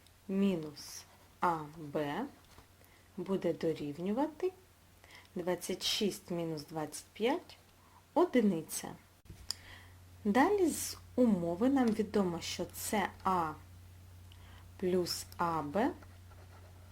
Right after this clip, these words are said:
дорівнює двадцять сім сантиметрів. Так? І тоді з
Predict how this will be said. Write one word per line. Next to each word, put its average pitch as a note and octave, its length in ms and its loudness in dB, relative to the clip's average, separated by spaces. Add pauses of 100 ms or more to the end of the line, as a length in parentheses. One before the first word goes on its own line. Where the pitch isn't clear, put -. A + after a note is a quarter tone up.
(1400)
дорівнює C#4+ 680 4
двадцять A#3 760 0
сім D#3 400 -6 (680)
сантиметрів. F3+ 760 -4 (1000)
Так? C4 200 4 (2500)
І D#4 120 8
тоді G#3+ 440 4
з - 180 -4